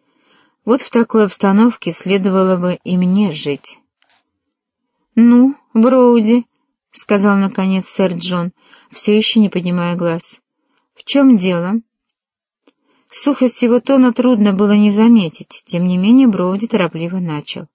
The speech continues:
«Сэр Джон, я пришел просить у вас совета. Вы единственный человек в Ливенфорде, с которым я готов говорить откровенно. Вам моя жизнь известна,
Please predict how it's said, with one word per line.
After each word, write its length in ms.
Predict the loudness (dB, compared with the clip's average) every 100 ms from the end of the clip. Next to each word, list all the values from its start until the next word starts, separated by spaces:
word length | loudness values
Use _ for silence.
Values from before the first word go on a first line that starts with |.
| _ _ _ _ _ _ _ _ _ -10
«Сэр 300 | -2 0 0
Джон, 400 | -2 -4 -6 -12 _ _ _ -16 -4
я 180 | -2
пришел 360 | 0 0 0 0
просить 420 | 0 0 0 -2
у 60 | 0
вас 180 | 0 -2
совета. 640 | -2 -2 -2 -6 -8 -20 _ _ _ _ _
Вы 220 | -2 2
единственный 580 | 2 4 2 2 0 0
человек 480 | 0 0 2 0 0
в 60 |
Ливенфорде, 720 | -2 0 -2 -2 0 0 0 -4 _ -20 -14
с 120 | -2
которым 480 | -2 2 2 2 2
я 140 | 2
готов 420 | 0 -2 -2 -2
говорить 480 | -2 0 0 -2 -4
откровенно. 800 | -8 -4 -2 -2 -4 -6 -10 -14 _ _ _ _ _ _ _ _ _ -14
Вам 320 | 0 2 4
моя 320 | 4 4 2
жизнь 420 | 2 2 4 4
известна, 600 | 2 0 -4 -4 -10 -12